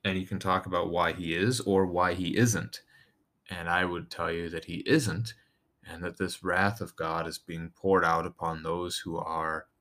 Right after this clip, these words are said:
attacking his church. We've seen several spots in Revelation here, places where they are attacking the church, including the unholy trinity, the dragon, and the two beasts.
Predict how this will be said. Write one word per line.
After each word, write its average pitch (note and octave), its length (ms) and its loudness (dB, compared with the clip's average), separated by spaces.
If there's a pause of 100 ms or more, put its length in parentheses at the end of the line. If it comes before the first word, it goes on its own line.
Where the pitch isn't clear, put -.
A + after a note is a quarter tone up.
(200)
attacking F#2+ 600 0 (440)
his - 200 -8
church. - 560 -6 (500)
We've E2 160 -10
seen F#2+ 440 0 (920)
several G2 640 2 (440)
spots - 480 0
in D#2+ 200 -8
Revelation E2 600 -4
here, D#2 300 -10 (380)
places F2 420 -4
where D#2+ 180 0
they D#2 160 -4
are D#2 200 -4
attacking D#2+ 500 -8
the D#2 60 -14
church, E2+ 360 0
including E2+ 480 -4 (600)
the E2+ 380 -6
unholy F2+ 440 2
trinity, F2 460 0
the F2+ 100 -4
dragon, E2+ 680 0
and F2 160 -10
the D#2+ 60 -8
two E2+ 240 -4
beasts. - 640 -2